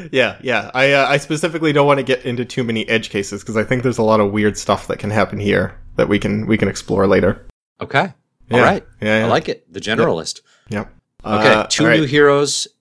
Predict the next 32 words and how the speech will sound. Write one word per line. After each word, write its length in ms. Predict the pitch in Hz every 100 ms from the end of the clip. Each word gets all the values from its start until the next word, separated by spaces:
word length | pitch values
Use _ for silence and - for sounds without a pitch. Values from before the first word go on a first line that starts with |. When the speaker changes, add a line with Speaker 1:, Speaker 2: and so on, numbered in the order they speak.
| -
Speaker 1:
Yeah. 200 | 104 117
Speaker 2:
in 360 | 131 139 135 135 -
the 120 | 98
My 180 | 101 104
Marvelous 460 | 104 98 90 -
Year 280 | 95 92 82 _
shared 320 | - 85 76
universe. 640 | 85 95 90 92 - - _
Welcome, 640 | 90 92 - 92 90 90 -
and 360 | 80 76 78 _
thanks 280 | 92 90
for 120 | - 85
your 140 | 78
support, 560 | - - - 92 - -
of 140 | 82 -
course. 320 | 104 135 -
And 160 | 92 87
I 60 |
guess 220 | 82 92 -
we 120 | 82
have 180 | 85 -
two 480 | - 120 117 - _ -
updates 680 | 104 - 73 - - - - _ _
to 160 | 90 -
existing 600 | 82 - 85 95 - 76
characters 460 | - - - -
to 120 | - -
do. 140 | -
Is 80 | -
that 120 | 85
right? 280 | 85 120 127 -
Speaker 1:
Yep, 280 | 107 135